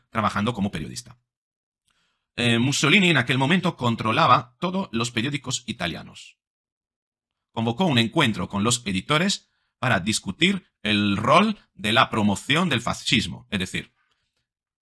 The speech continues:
ese periodo de reflexión que se ha abierto ahora, ¿no? Que Pedro Sánchez ha abierto ahora, podría ser esto,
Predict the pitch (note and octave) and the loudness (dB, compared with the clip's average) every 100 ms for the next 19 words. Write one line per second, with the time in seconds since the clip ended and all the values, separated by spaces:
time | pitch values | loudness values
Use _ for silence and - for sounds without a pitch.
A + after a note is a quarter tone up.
0 | _ _ _ B2 A#2 - B2 A2+ A2 G#2 | _ _ _ -4 0 2 4 4 4 2
1 | G2 - - A2 C3 E3+ C3+ A#2 A2 A#2 | -2 -6 0 4 6 4 2 0 0 -2
2 | - G2+ - - C#3+ G2 A#2 - _ - | -4 -4 -2 0 0 -2 -8 -14 _ -12
3 | G3 - G3 G2 A#2 - - - A#2+ F2+ | -8 -4 -2 0 -2 -4 -4 -2 0 -2
4 | F#2 C3 - - G2+ F#2 A2 G2+ - A2+ | -4 -6 -8 -8 -8 -6 -6 -8 -4 -4
5 | F#2+ G2 - G2+ A2+ A#2 - _ - A#2 | -2 -6 -2 0 2 0 -2 _ -6 0
6 | F3+ B2 - F#2+ A#2 - - | 2 2 2 4 2 -2 -14